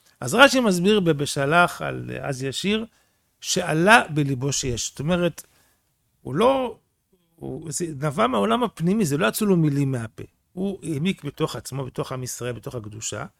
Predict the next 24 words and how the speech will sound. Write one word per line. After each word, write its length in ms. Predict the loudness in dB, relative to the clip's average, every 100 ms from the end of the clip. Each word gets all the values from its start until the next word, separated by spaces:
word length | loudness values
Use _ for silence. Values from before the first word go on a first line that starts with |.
| _ _ _ _ -6
משם 320 | -2 4 4
הוא 100 | 6
יצק 540 | 4 4 6 6 4 -6 _ -8
את 180 | 0 4
המילים, 800 | 4 4 4 6 6 4 2 -2
את 100 | -12
כל 160 | -2 0
שירת 400 | 0 0 0 2
הים, 280 | 4 6 4
זה 80 | 4
היה 220 | 4 2
נבואה. 420 | 0 0 0 -4 -8 _ _ _ _ _ _ _ -8
כמו 120 | -6
ש-, 120 | -4 -6 -10 -20 _ _ _
כמו 140 | 2 2
שהיה, 800 | 6 6 6 4 4 4 2 0
כמו 220 | 0 -2
שברור, 580 | 0 0 2 6 6 6
כל, 160 | 0
כל 320 | -2 -6 -2 0
התורה 300 | 2 4 6
זה 140 | 6
נבואה, 300 | 4 0 -4
אבל 200 | -4 -6